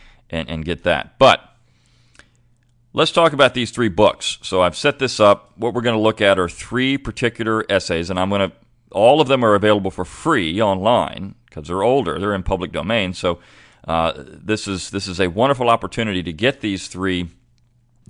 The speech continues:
commentaries and not have to pay a dime for them. So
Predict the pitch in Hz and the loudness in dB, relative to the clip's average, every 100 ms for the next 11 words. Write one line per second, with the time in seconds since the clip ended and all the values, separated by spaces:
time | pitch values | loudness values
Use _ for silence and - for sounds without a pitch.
0 | - _ 117 117 107 90 92 82 78 78 | -20 _ 2 2 2 -2 -4 -2 -4 -8
1 | - _ _ _ _ _ _ 85 85 87 | -14 _ _ _ _ _ _ -6 -2 0
2 | 90 98 - 95 95 107 123 110 60 - | 0 -2 0 0 2 2 2 -2 -10 -16
3 | - 110 101 | -4 2 2